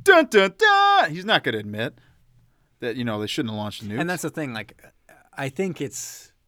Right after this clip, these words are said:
Speaker 2: it's interesting, 'cause I would say it's true.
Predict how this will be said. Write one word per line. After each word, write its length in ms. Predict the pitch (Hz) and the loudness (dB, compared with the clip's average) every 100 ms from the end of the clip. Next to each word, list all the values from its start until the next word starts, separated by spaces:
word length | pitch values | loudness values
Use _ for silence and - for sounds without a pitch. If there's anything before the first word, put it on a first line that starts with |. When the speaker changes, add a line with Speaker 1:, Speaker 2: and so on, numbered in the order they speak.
| _ _ _ _ _ | _ _ _ _ _
Speaker 2:
it's 160 | 143 | -8
interesting, 420 | 175 139 117 117 110 | -6 -6 -10 -12 -12
'cause 120 | 127 | -6
I 80 | 143 | -4
would 180 | 147 | -4
say 160 | 143 131 | -4 -6
it's 160 | 117 - | -6 -12
true. 460 | - 160 110 104 | -12 -10 -10 -14